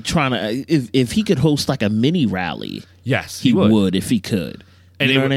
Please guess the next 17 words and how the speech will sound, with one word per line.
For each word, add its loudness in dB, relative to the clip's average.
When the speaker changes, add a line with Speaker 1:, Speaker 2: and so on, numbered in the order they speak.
Speaker 1:
I 2
Speaker 2:
all 4
Speaker 1:
mean? 0
Speaker 2:
not 0
wear -2
masks. -12
Like, 2
Speaker 1:
Yeah. 2
Speaker 2:
<laughs> 2
Speaker 1:
That -8
shit, -4
I, -4
man, -4
I -16
don't -6
understand -2
it. -4